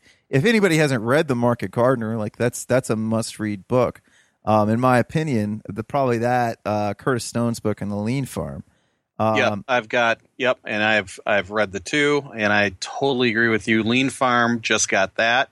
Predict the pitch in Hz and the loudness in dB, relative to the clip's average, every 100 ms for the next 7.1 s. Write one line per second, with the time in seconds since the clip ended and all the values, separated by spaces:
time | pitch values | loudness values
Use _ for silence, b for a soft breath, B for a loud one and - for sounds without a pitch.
0 | _ 113 110 107 95 - 147 147 98 - | _ -16 -12 -12 -10 -4 0 0 -4 -2
1 | 127 123 120 120 117 110 107 104 196 - | 0 2 2 2 4 4 2 0 -4 -8
2 | _ 117 110 110 101 101 92 127 104 90 | _ -4 -2 -4 0 -2 0 0 0 0
3 | - 98 110 160 143 - - 120 120 110 | 0 0 0 0 -2 -6 -4 0 0 0
4 | 151 160 95 - - 117 107 107 104 90 | 0 0 0 -4 -2 0 2 2 0 -2
5 | 95 101 95 - - 95 92 - 101 - | -6 -4 -4 -10 -12 -10 -10 -4 -4 -4
6 | - 87 92 90 92 95 92 87 - 98 | -4 -2 -2 -4 -2 -4 -4 -10 -6 -6
7 | 90 | -6